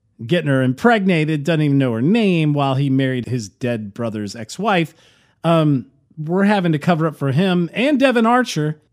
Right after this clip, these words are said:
who is related to John Kerry, who is Mister, you know, energy czar, the Great Reset advocate. We're also looking at the fact that they're rebooting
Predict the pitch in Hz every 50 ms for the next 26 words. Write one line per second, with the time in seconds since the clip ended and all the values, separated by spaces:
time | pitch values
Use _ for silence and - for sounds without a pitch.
0 | _ _ _ - 147 165 170 170 170 170 160 139 147 160 160 156 180 202 208 202
1 | 180 175 165 143 185 208 190 185 180 165 - - 226 220 208 196 196 160 143 156
2 | 143 139 131 117 127 156 170 - - 143 131 120 - _ _ _ _ _ _ _
3 | 123 139 147 139 131 127 - - - 190 208 208 202 165 160 175 160 151 135 123
4 | 165 165 160 156 160 151 123 135 139 127 117 160 196 196 160 151 185 220 214 -
5 | - 139 131 131 127 - _ _ - 147 143 139 131 123 135 - - 143 135 135
6 | - _ _ _ _ _ _ _ _ _ _ _ _ _ _ _ _ _ _ _
7 | _ _ _ _ _ _ _ _ - 160 156 170 185 196 202 220 247 - - -
8 | 196 190 185 165 - 175 165 151 156 139 - 175 170 156 151 147 - 139 131 -
9 | _ _ _ _ _ _ _ _ _ _ _ _ _ _ _ _ _ _ _ _
10 | _ _ _ _ _ _ _ _ _ _ _ _ _ _ _ _ _ _ - 147
11 | 139 123 165 185 214 220 180 180 233 240 196 143 - 165 226 269 294 240 180 127
12 | 101 92 90